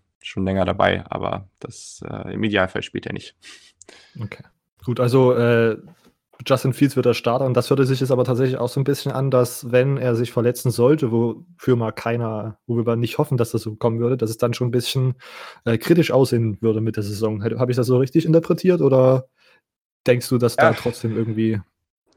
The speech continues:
Speaker 2: noch was gehen könnte?
Speaker 1: Ja, das ist,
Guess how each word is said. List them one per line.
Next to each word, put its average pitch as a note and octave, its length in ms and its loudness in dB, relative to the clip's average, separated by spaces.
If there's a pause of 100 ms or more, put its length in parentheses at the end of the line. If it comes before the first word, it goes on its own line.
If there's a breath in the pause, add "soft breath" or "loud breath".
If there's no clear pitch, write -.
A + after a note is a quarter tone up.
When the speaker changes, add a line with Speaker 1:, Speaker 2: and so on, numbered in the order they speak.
(160)
Speaker 2:
noch A#2 160 -4
was A2 100 -8
gehen A2+ 160 -4
könnte? A2 240 -10
Speaker 1:
Ja, A#2+ 120 -12 (540)
das - 240 -14
ist, - 460 -10